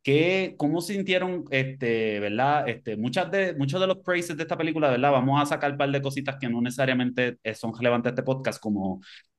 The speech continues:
lo, el estilo, el arte. El arte era precioso, cada universo está representado diferentes artísticos, eh, ella tiene unos colores.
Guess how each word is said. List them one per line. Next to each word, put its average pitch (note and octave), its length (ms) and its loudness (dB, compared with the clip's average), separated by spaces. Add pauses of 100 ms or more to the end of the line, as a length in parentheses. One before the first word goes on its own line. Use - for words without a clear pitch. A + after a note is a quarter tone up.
(140)
lo, A#2+ 300 6
el A2+ 140 4
estilo, C3 720 6
el G#2 160 0
arte. B2 440 4
El B2 80 4
arte D3+ 240 2
era F#3 160 2
precioso, B2 680 -2
cada A2+ 220 0
universo A#2+ 580 0
está G#2 160 -6
representado A2+ 580 0
diferentes G#2+ 400 0
artísticos, G#2+ 640 -2
eh, F#2+ 320 -6
ella G#2 260 0
tiene A2+ 180 2
unos A2 220 2
colores. F#2 380 -2